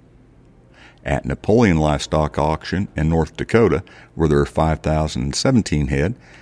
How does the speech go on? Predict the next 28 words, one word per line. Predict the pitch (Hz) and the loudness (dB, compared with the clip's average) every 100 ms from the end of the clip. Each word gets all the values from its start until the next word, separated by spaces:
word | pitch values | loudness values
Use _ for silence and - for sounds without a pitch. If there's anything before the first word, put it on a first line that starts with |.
| - | -18
steers | - - 90 85 80 | -14 0 2 2 2
weighing | 85 85 | 2 2
less | 82 80 | 2 0
than | - | -4
six | - - - | -2 -2 0
hundred | 95 80 | 0 0
fifty | 73 78 - | 2 -2 -2
pounds | - 76 80 92 | -4 0 0 0
sold | - 85 78 | 0 -2 -2
from | 64 | -6
two | - 90 | -4 0
dollars | 80 78 78 71 | 2 4 2 0
lower | 76 80 98 - - | 0 0 -2 -6 -12
to | - | -6
two | 76 - | -4 -2
dollars | 78 73 73 - | 0 2 0 0
higher. | 87 80 62 - _ - - - - | 0 2 -2 -6 _ -20 -20 -20 -16
Steers | - - 82 82 | -10 -2 2 2
weighing | 80 80 78 | 0 0 0
six | - 87 - | 0 -2 -2
fifty | - 87 - | -2 0 0
to | 69 | -4
seven | 67 117 117 | -2 2 2
fifty | 80 71 - 98 | 2 -2 -2 -6
sold | - 73 80 - | -4 -2 -2 0
ten | 139 | 0
dollars | 107 82 73 | 2 4 2
higher. | - 73 69 - | 0 -2 -2 -8